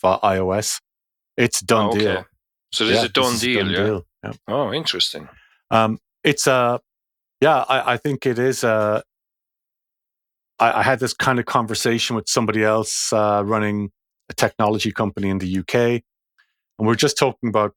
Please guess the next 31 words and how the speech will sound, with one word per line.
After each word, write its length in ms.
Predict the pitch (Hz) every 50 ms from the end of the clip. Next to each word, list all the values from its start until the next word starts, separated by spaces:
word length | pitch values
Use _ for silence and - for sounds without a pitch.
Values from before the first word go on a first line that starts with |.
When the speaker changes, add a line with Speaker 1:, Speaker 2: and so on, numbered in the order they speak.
| _ _ _ _ _ _
Speaker 1:
product 340 | - - 127 120 113 - -
market 340 | 113 110 104 - - 95 -
fit. 360 | - - - 127 117 95 - _ _ _ _ - -
And, 400 | 101 98 95 95 95 95 95 - 98
uh, 180 | 92 92 90 - -
Klarna 380 | - 139 143 156 156 139 120 104
had 180 | 107 104 101
a 140 | 104 98 95
really 420 | 92 98 110 120 117 107 104 101
strong 480 | 95 - - - - 113 110 107 104 101
product 380 | - - - 117 104 101 - -
market 320 | 104 101 92 - 95 - -
fit 220 | - 131 151 143
and 220 | 120 98 92 87 - _ _ _ _ _ -
buy 160 | 110 101 101
now, 180 | 101 101 101 98
pay 220 | - - 101 92
later. 400 | 90 95 107 117 107 104 101 98 _ _ _ _ _ _ _ _ _ _ -
So 180 | - - - 117
we'll 160 | 110 120 120
see 240 | - - - 151 131
how 120 | 127 127
this, 320 | 113 120 120 - - - - _ _ _ _ _ _ _ _ _ _ _ _ _ _ _ _ _ _ _ - - - _ _ -
you 60 | 117
know, 240 | 113 98 98 110 117 _ _ _ _ _ _ _ _
new 280 | - 110 117 117 117 113
A 100 | 110 110
I 140 | 107 107 110
shopping 560 | 104 - - 110 110 - - 113 104 98 92 -
turns 300 | - - 107 101 98 -
out 200 | 104 98 98